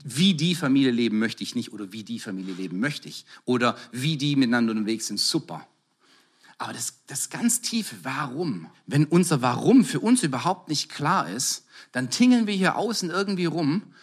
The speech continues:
und das Was wird immer wichtig sein, ja, wird immer dringlich sein. Und das Was wird aber auch vom Markt bestimmt, ja. Also in meinem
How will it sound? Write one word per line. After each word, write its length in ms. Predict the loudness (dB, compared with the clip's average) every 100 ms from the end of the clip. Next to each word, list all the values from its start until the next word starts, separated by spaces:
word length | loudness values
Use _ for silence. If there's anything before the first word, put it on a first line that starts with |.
| -20 -2
und 180 | 0 2
das 200 | 0 2
Was 380 | 2 4 2
wird 140 | -2 -2
immer 240 | 0 0
wichtig 340 | -2 -4 -8 -8
sein, 320 | -10 -14 -16 _ _ _
ja, 200 | -2 -2 -6
wird 120 | -4
immer 180 | 2 2
dringlich 640 | 4 2 2 2 0 -2 -6
sein. 360 | -8 -12 -14 _ _ _ -20 0
Und 140 | 2
das 240 | 4 4 4
Was 400 | 6 6 4 -6 -2
wird 160 | 2
aber 220 | 4 4 2
auch 120 | 2
vom 220 | 0 0
Markt 400 | 2 0 -2 -6
bestimmt, 560 | 0 0 2 2 2 -10 _ _ 0
ja. 200 | 0 0 -18 _ _ -4
Also 200 | -2 0
in 180 | 4
meinem 520 | 6 6 6 4 2